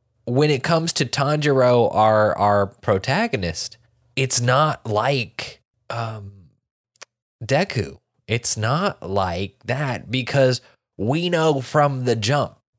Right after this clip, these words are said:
Deku's story is the "I am the number one hero. Here's how I got there." Like, we don't know what's gonna happen to Tanjiro because it's,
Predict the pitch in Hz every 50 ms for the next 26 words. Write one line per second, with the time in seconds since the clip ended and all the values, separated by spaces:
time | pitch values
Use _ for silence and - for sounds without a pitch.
0 | _ - 135 123 151 - - 165 156 156 151 - - 135 135 139 135 131 113 117
1 | 120 120 110 67 104 110 113 107 107 110 - - 107 107 104 - - 98 107 123
2 | 135 127 117 113 107 101 95 95 110 110 113 107 101 107 101 107 113 110 107 113
3 | 113 113 104 95 127 143 156 131 90 76 71 - - - - _ - 120 127 127
4 | 135 131 - 113 92 98 104 110 110 110 110 131 131 135 - - - 92 85 73
5 | 69 - - - _ _ _ _ _ _ _ _ _ _ _ _ - 113 131 139
6 | 135 101 - _ _ _ _ _ _ _ - - 107 113 123 156 175 202 202 165
7 | 185 185 185 185 175 135 131 131 131 143 156 151 135 110 101 107 120 120 - -
8 | - - 113 113 113 113 107 101 98 101 101 104 107 - - 98 92 - 101 92
9 | - - 107 110 113 107 107 95 92 85 76 - - 104 101 - - 107 - 120
10 | 120 107 113 110 117 113 - -